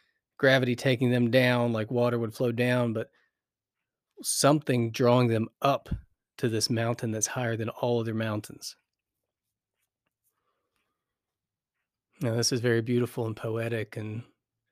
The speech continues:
striking imagery, but we need to get down to concrete here 'cause this means something. It's not just pleasant imagery.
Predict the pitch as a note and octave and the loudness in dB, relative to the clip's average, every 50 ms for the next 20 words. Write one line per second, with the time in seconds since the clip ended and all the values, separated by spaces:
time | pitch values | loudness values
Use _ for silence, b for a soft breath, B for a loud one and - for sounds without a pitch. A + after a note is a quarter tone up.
0 | _ _ _ _ _ _ _ _ _ _ _ _ _ _ _ _ _ _ _ _ | _ _ _ _ _ _ _ _ _ _ _ _ _ _ _ _ _ _ _ _
1 | - - - D#3+ C#3+ C3+ - B2 A2+ - B2+ B2+ C#3 C3 A2+ A#2 A#2+ G#2+ G#2+ G#2 | -10 -2 2 4 4 4 4 0 0 0 2 4 4 4 4 2 0 -2 -2 -2
2 | B2 B2 C3 B2 C3 B2+ C3+ D#3 D3 C#3 B2 B2+ A#2+ A#2 - - _ _ _ _ | -2 -2 0 2 4 4 4 2 2 0 0 2 0 0 -2 -4 _ _ _ _
3 | _ _ _ _ - C3 B2 - B2 A2+ A#2+ A#2 A#2 A2+ A2+ A#2 - - A#2 A2 | _ _ _ _ -12 -8 -4 -2 -2 0 0 0 0 -2 -4 -4 -4 -4 -4 -4
4 | G#2+ - - B2+ A#2+ A2+ G#2 - - F#3 F3+ C#3+ F#2+ B2 A#2 G#2+ - B2 A2+ A#2 | -4 -4 -4 -2 -2 -2 -2 0 2 4 4 2 2 -2 -6 -4 -2 -2 -2 0
5 | C3+ C#3 - C3 B2+ E3 D#3+ C3 G#2+ - - D3 C3+ - - G#2+ G2+ A2 A2 G#2 | -2 -2 2 2 4 6 6 4 2 0 -2 -2 -2 -4 -6 -8 -10 -8 -8 -6
6 | - C3+ A#2+ B2 - - B2 A2 - - - - _ _ _ _ _ _ _ _ | -4 -4 -4 -4 -4 -4 -6 -6 -6 -8 -12 -14 _ _ _ _ _ _ _ _
7 | _ _ _ _ _ _ - - - B2 B2 A#2+ A2+ G#2+ G#2 - - D3+ C3 C3 | _ _ _ _ _ _ -14 -6 -2 0 0 0 0 -4 -6 -4 0 2 4 4
8 | A#2+ G#2+ G2+ G#2 G#2 G#2 G2+ G2 G2 - | 4 2 -2 -6 -8 -8 -8 -10 -12 -16